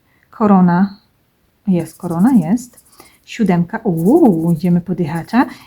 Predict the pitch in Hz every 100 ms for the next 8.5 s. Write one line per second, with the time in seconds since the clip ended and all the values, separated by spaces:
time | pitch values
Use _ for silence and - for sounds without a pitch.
0 | _ 196 190 170 226 285 - - 180 165
1 | 190 240 233 151 - _ _ _ - -
2 | - _ - 208 196 190 185 185 170 160
3 | 151 143 - - - - _ 196 175 202
4 | 190 175 175 240 - - - _ _ _
5 | _ _ _ - - - _ _ _ -
6 | 196 190 190 185 190 - 196 - - _
7 | _ _ _ 214 202 190 196 240 240 180
8 | 175 180 - 233